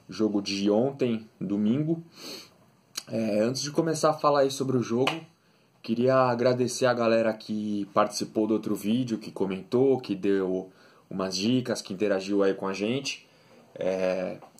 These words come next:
show de bola, sensacional, obrigado. É, a gente leu ali todos os comentários, respondeu alguns,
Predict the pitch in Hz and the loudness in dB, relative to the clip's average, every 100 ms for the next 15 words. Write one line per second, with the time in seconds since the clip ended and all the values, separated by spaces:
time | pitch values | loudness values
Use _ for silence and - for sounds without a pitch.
0 | - - 107 113 98 101 110 107 107 113 | -10 -2 -2 0 2 4 4 2 -2 -4
1 | 107 104 95 107 107 104 98 98 113 127 | -4 -2 2 4 4 2 0 2 2 2
2 | 131 127 - _ - - 98 95 113 - | -2 -4 -18 _ -10 -6 -4 -2 -2 0
3 | 113 95 92 - 95 107 104 101 104 98 | 0 0 -4 -6 0 2 4 2 0 -2
4 | 98 - 101 95 - 104 113 117 101 101 | -4 -4 -2 -2 0 2 4 2 -2 -6
5 | - 101 101 98 92 107 131 139 - | -4 0 2 2 2 -2 -2 -4 -10